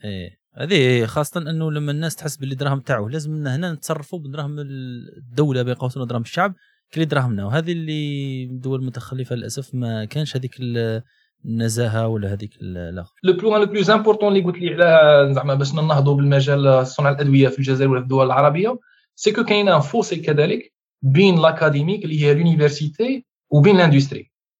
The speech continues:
Speaker 2: سيتادير كو اليوم الأبحاث الناس اللي، اللي يقدروا يفهموها باللي الأبحاث اللي هنا في كيما في ليكزومبل هنا في الولايات المتحدة الأمريكية، سي لي جون شيرشور اللي يكون يدير في الدكتوراه تاعه ولا كيما أنا مي كنت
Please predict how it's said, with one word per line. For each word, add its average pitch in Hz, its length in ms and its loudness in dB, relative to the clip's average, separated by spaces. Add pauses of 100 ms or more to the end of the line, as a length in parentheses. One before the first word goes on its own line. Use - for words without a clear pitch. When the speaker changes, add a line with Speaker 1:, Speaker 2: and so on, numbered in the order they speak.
(140)
Speaker 2:
سيتادير 220 200 6
كو 233 220 2
اليوم 226 440 2
الأبحاث 185 640 0
الناس 165 400 0
اللي، 156 340 0
اللي 143 100 0
يقدروا 147 200 -2
يفهموها 147 500 4
باللي 156 560 0 (380)
الأبحاث 185 500 2
اللي 175 100 -2
هنا 160 160 0
في - 120 -8
كيما 160 200 0
في 151 80 -4
ليكزومبل 147 320 -2
هنا 139 180 4
في 139 60 -2 (100)
الولايات 131 260 0
المتحدة 135 300 -2
الأمريكية، 143 500 0 (320)
سي 175 140 2
لي 165 140 6
جون 151 540 4
شيرشور 196 640 2 (340)
اللي 160 380 2
يكون 170 360 2
يدير 160 300 0
في - 60 -2
الدكتوراه 156 500 2
تاعه 185 380 0
ولا 170 140 0
كيما 165 320 -4
أنا 160 120 0
مي 156 140 -2
كنت 220 260 -4